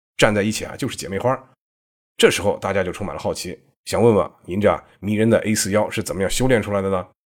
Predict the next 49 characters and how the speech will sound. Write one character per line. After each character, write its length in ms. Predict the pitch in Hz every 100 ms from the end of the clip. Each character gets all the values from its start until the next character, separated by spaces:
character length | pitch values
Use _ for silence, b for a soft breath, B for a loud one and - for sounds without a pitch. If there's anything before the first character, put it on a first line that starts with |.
| _ _ _ _
这 100 | 143
为 120 | 160
什 120 | 120
么 80 | 135
傣 200 | 123 82
族 120 | 101
女 60 | 147
人 80 | 110
的 60 |
身 180 | 107 151
材 180 | 139 117
都 120 | 175
保 200 | 151 -
持 80 | -
这 100 | 233
么 80 | 269
好 180 | - -
啊？ 180 | - - _ _ _ _ _ _ _ _ _ _ _ _ _ -
女 120 | 202
主 140 | 170
人 260 | 147 190 -
一 120 | 131
个 120 | 143 135
回 120 | 147
答， 260 | - 147 -
让 100 | 107
我 40 |
们 80 | 98
了 180 | 90 98
解 80 | 92
了 60 |
幕 100 | 104
后 100 | 98
真 160 | 90 101
相。 180 | 110 76 -
原 180 | 87 95
来 80 | 95
啊， 180 | 92 69
这 120 | 98
腰 180 | 104 120
身 280 | 131 131 -
是 180 | - 92
傣 220 | - -
族 140 | 82 104
女 80 |
人 120 | 85 101
们 160 | 95 -
从 260 | - 151
小 240 | 220 -